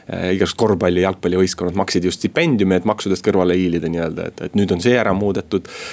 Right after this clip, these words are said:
Siis võeti, siis oli teine teema, oli, eks ole, need,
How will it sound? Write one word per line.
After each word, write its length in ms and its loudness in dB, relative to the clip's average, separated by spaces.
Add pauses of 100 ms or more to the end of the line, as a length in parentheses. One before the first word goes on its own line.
(120)
Siis 360 0
võeti, 420 2 (320)
siis 180 2
oli 160 2
teine 240 4
teema, 360 2
oli, 120 -2
eks 160 -6
ole, 140 -2
need, 100 -6